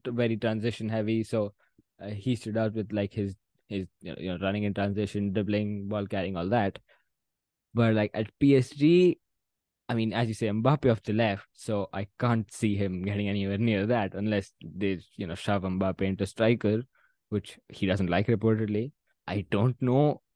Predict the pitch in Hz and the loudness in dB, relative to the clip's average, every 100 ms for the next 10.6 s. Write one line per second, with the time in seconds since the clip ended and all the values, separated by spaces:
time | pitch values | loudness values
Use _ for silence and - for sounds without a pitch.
0 | _ _ _ _ - - - 120 127 117 | _ _ _ _ -10 -6 -2 0 0 0
1 | 127 123 123 131 131 120 - _ 117 117 | -2 -2 -4 -2 -2 -4 -14 _ -4 -4
2 | 113 120 110 135 202 - 107 _ - - | 0 0 2 2 0 -4 -8 _ -18 -4
3 | 208 220 - 170 - 151 135 120 120 117 | 0 0 2 0 4 2 2 2 -2 -2
4 | 117 120 - 120 110 104 104 127 160 - | -4 -6 -2 0 0 0 0 0 -2 0
5 | 196 240 - _ _ _ _ _ _ _ | 2 0 -6 _ _ _ _ _ _ _
6 | _ - 117 110 98 - - _ _ _ | _ -4 -2 -2 -6 -16 -20 _ _ _
7 | _ 80 107 - 110 110 - 117 113 - | _ -6 -6 -4 -4 -4 0 0 0 -2
8 | 117 113 139 113 113 98 113 110 101 120 | -2 2 2 2 2 2 0 0 0 2
9 | - 110 101 104 101 104 - 101 98 98 | 2 2 0 -4 -4 -4 -4 -6 -4 -4
10 | 98 95 110 - 90 113 | -2 -2 -4 -4 -4 -6